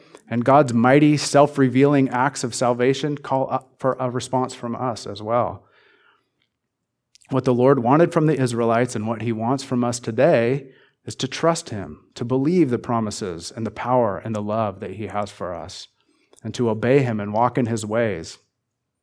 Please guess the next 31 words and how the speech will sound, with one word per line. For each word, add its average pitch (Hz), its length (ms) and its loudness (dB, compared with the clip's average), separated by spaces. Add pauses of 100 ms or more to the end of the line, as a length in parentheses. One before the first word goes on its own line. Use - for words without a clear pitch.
(200)
In 131 160 2
Exodus, 131 680 0 (600)
there 147 160 8
are 143 60 8
glimpses 135 560 4
of 120 160 2
faith, - 400 -4
of 110 160 -8
the - 80 -2
people 131 260 0
of 120 120 0
Israel 117 320 2
responding 113 600 -2
well. 104 460 0 (240)
At 120 140 -2
times, 151 360 6
the 131 460 4
Israelites 135 500 6
do 135 280 8
believe 123 360 6
God, 104 320 2
and 104 120 -4
they 113 100 0
listen 143 320 0
to 135 160 2
his 117 140 -4
words, 113 400 0
and 101 80 -8
they 104 100 -4
obey 110 360 -4
him. 98 360 -8